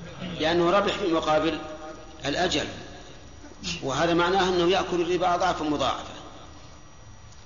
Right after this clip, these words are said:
هذا على تقدير إيش؟ صحة الحديث، أما إذا لم يصح فقد كفيناه.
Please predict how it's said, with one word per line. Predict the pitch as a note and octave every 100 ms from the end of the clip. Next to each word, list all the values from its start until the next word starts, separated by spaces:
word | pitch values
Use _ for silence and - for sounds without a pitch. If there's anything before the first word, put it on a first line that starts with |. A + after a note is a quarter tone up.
| -
هذا | D3 F3 E3
على | D3+ D#3 D3
تقدير | C#3 - D3 D3+ C#3+ - - - - - - - - -
إيش؟ | D3 D3 - - - - -
صحة | - D#3 D#3+ - D#3
الحديث، | B2 A2+ G#2+ G2 - - F3+
أما | E3+ D3
إذا | C#3
لم | C#3+ F3
يصح | E3+ C#3
فقد | C#3+ C#3+
كفيناه. | - C#3 C#3 C#3+ A2